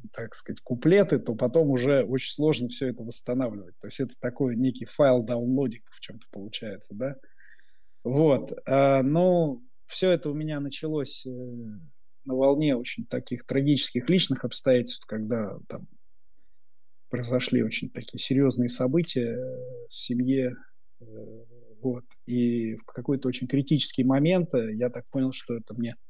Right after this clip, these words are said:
было дано как способ такого стресс-релиза, наверное, да. Вот, ну а щас это стало естественным процессом. Вот, я как раз сегодня выпустил новый альбом, я улетаю. Вот, я очень признателен всем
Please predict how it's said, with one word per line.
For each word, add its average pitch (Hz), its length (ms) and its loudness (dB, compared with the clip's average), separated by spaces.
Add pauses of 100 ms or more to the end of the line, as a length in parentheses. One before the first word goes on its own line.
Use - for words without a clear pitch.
(420)
было 143 260 8
дано 147 440 6
как 131 300 -2
способ - 640 0 (440)
такого 120 320 -4
стресс-релиза, 127 840 2
наверное, 113 520 -14
да. 123 160 -8 (1600)
Вот, 175 280 8
ну 160 80 2
а 165 80 6
щас 220 280 4
это 143 140 -8
стало 160 280 0
естественным 156 580 -4
процессом. 160 720 -4
Вот, 143 280 -6
я 139 120 -4
как 135 200 -10
раз 139 180 2
сегодня 131 560 2
выпустил 139 440 -2
новый 127 360 2
альбом, 170 460 2 (180)
я 127 220 -4
улетаю. 127 640 0 (360)
Вот, 117 580 -4
я 113 260 4
очень 120 220 0
признателен 127 520 4
всем 127 320 2